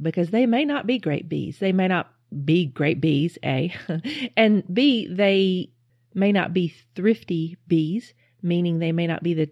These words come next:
the genetic line of bees that tend to get by on low amounts of honey. And C, they may have had a crappy honey season, and that's not their fault. You may have a really good box of bees,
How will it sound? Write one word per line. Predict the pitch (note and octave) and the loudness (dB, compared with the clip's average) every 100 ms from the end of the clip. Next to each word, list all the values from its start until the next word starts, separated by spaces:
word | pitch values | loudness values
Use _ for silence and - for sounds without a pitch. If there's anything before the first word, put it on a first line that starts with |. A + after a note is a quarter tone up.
| - | -6
the | D#3+ D#3+ | -6 -4
genetic | D3 F3 E3 F3 F3+ F3 - | -4 -2 0 0 -2 -4 -6
line | E3+ E3 D#3+ E3 | -6 -4 -2 -2
of | D3+ - | -4 -4
bees | E3 D#3+ D#3 | -2 -2 -2
that | D#3+ D3+ - - | -4 -4 -8 -8
tend | F3+ E3+ | -4 -2
to | D#3 | -2
get | D3 E3 D3+ | -2 -4 -4
by | D#3+ D#3+ | -4 -2
on | D#3 D3+ - | -2 -4 -4
low | E3 E3+ E3 | -4 -2 0
amounts | E3+ D#3 - - | 0 -2 -4 -8
of | D3+ | -6
honey. | D3+ D3 F#3 A3+ _ _ _ _ _ | -4 -2 -4 -6 _ _ _ _ _
And | G3+ G3+ | 0 0
C, | G3 - E4 B3+ A#3 _ | -2 -2 -2 0 -4 _
they | G#3 A3 | -2 0
may | G#3+ G#3 B3 E4+ | 2 2 0 0
have | C#4 A#3 | -2 -4
had | - C#3 C#3 D3+ G#3+ A3 | -6 -8 -6 -6 -6 -6
a | F3+ | -8
crappy | - - F#3+ G3+ - G3+ G3+ | -10 -14 -10 -10 -8 -10 -8
honey | - D4 G4 | -6 -4 -4
season, | - C#3 C#3 - - | -4 -4 -4 -10 -6
and | F#3 | 0
that's | G#3+ A#3 C4 | 0 0 -4
not | B3 | -4
their | A#3+ | -4
fault. | A3 - C#4 - - _ _ _ _ | -6 -4 -6 -8 -14 _ _ _ _
You | - G#3+ | -4 0
may | A#3 | 0
have | A3 G#3 | 0 0
a | F#3+ | -2
really | E3 E3+ G#3 A3 A3+ | -2 0 2 2 0
good | G#3+ G#3 F#3+ | 0 -4 -4
box | F3+ F3+ - | -10 -10 -12
of | F3+ | -6
bees, | A#3+ C4 C#3+ - | -4 -2 -6 -10